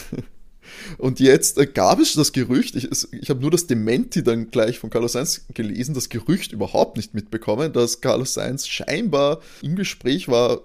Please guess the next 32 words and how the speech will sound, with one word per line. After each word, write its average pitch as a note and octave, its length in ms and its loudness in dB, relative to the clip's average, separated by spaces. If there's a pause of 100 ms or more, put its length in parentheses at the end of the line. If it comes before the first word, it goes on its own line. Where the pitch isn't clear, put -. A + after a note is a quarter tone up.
(160)
bei G#2+ 220 0
Audi B2 400 4
einzusteigen, G#2 640 -4
sobald G#2+ 420 -4
Audi A#2+ 380 0
dann A2 180 -4
das, A2+ 320 -8
äh, A2 140 -2
Sauber-Team A#2+ 680 -2
übernimmt. A#2+ 640 -2 (540)
Ähm, C#3+ 280 2
seht - 460 0
ihr B3 60 0
die F#3 80 2
Möglichkeit C#3 560 0
eines C3+ 380 -2
Wechsels - 440 -2
im, F3 160 -6 (100)
im E3 140 -4
Fahrer-, E3 720 0
Fahrerlager F3+ 560 -2
von E3 160 -8
Ferrari? F3+ 440 -2
Wäre C3 140 4
das F3+ 160 0
ein, C#3+ 180 -4
ein C3+ 200 -6
Schritt, C3+ 720 -6
der B2+ 220 2
nach, B2 280 -4 (480)
äh, A#2 220 -2
dem C3 340 -6